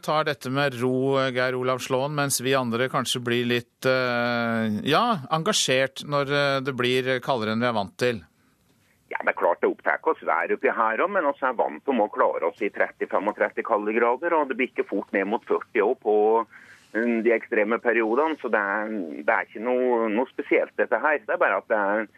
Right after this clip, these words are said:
Speaker 2: det er litt tyngre, og en må, må ta flere forholdsregler for alt en skal gjøre.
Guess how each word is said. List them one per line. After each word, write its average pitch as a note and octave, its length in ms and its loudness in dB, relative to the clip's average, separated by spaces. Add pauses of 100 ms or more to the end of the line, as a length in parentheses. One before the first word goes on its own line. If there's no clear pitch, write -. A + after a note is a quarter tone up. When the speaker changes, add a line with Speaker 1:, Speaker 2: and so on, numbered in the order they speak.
(260)
Speaker 2:
det E3 80 2
er E3 80 2
litt - 180 -4
tyngre, A2 320 0
og A#2 220 2
en A#2+ 120 0
må, B2+ 140 2 (360)
må C#3+ 140 -4
ta - 160 2
flere - 300 0
forholdsregler F2 840 0
for F#2 140 2
alt - 160 -4
en D#2+ 100 -16
skal G2+ 160 2
gjøre. F2+ 220 2